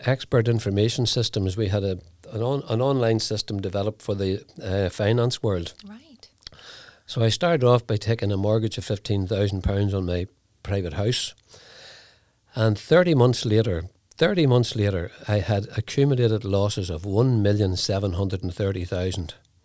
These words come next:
Speaker 2: Oh,
Speaker 1: How
Speaker 2: stop.
Speaker 1: can you get that far in fifteen thousand? Well, the answer was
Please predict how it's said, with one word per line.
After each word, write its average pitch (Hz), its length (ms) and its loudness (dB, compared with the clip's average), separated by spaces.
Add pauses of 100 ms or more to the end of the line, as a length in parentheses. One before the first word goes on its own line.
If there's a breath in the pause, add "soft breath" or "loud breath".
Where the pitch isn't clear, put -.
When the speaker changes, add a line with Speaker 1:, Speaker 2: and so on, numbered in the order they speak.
(120)
Speaker 2:
Oh, 202 80 -14 (1400 loud breath)
Speaker 1:
How 131 140 2
Speaker 2:
stop. 156 100 -2
Speaker 1:
can 147 120 4
you 127 80 2
get 117 300 0
that 104 180 0
far 98 340 -2
in 95 120 -2
fifteen 98 500 -2
thousand? 92 600 -4 (880 loud breath)
Well, 101 100 -2
the 95 100 0
answer 117 340 0
was 104 280 0